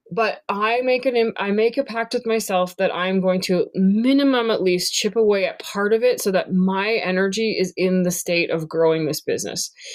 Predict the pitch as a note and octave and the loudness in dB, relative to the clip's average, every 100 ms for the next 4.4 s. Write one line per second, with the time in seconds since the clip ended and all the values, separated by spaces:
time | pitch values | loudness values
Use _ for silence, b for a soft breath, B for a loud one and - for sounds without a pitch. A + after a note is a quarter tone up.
0 | B B - D#4 G#4+ A4 G#3+ F#3 F3+ G#3 | B B -4 0 2 0 -4 -4 -2 -2
1 | F3 D#3 F3+ - C4 C4 - A3 F#3+ G#3 | 0 0 0 -2 0 0 -2 -4 -2 -2
2 | G3+ G#3+ C4+ C#4 C4 G3 F3+ D3+ D3+ F3 | 0 -2 0 2 2 4 2 0 -2 -4
3 | F3 G3+ A3+ B3+ F3 D#3 D3+ D#3+ D3+ D#3+ | -2 -2 -2 0 2 0 0 -2 -2 -2
4 | F3 G#3+ B3+ | 0 2 2